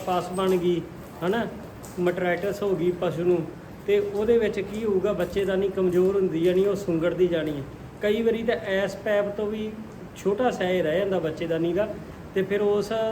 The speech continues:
ਸਿਚੁਏਸ਼ਨ ਦੇ ਵਿੱਚ ਆਪਾਂ ਕੀ ਕਰਨਾ, ਤਿੰਨ ਟੀਕੇ ਤੁਸੀਂ ਉਸ ਪਸ਼ੂ ਨੂੰ ਵਧੀਆ ਚੰਗੀ ਕੰਪਨੀ ਦੇ ਵਿਟਾਮਿਨ ਐਚ ਦੇ ਦੇਣੇ ਆ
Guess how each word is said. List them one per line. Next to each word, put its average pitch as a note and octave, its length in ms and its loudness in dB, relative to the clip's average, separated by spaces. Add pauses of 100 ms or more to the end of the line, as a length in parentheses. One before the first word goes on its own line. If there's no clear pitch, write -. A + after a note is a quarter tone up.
(160)
ਸਿਚੁਏਸ਼ਨ G3 540 -2
ਦੇ A3+ 80 -2
ਵਿੱਚ G#3 200 -2
ਆਪਾਂ F#3+ 220 -2
ਕੀ F#3+ 260 -6
ਕਰਨਾ, G3+ 320 0 (500)
ਤਿੰਨ G#3+ 320 4
ਟੀਕੇ G3+ 380 0
ਤੁਸੀਂ G3+ 440 -2 (360)
ਉਸ F#3+ 280 0
ਪਸ਼ੂ G3+ 240 0
ਨੂੰ G#3 140 0
ਵਧੀਆ G3 520 4 (160)
ਚੰਗੀ F#3 260 2
ਕੰਪਨੀ F#3+ 540 0
ਦੇ G3 100 4
ਵਿਟਾਮਿਨ F3 460 0
ਐਚ F3 200 -2
ਦੇ F#3 140 2
ਦੇਣੇ D#3+ 360 0
ਆ F#3+ 40 -2